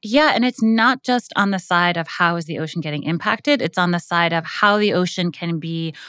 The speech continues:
a really important part of the solutions that we can put forward. And so when we think about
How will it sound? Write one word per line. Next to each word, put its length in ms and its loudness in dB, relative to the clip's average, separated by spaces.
a 80 0
really 340 0
important 380 -2
part 320 -2
of 180 -4
the 120 0
solutions 920 -2
that 120 -2
we 120 -6
can 180 -6
put 180 -10
forward. 480 -10
And 200 4
so 560 2
when 180 2
we 100 0
think 300 -2
about 600 0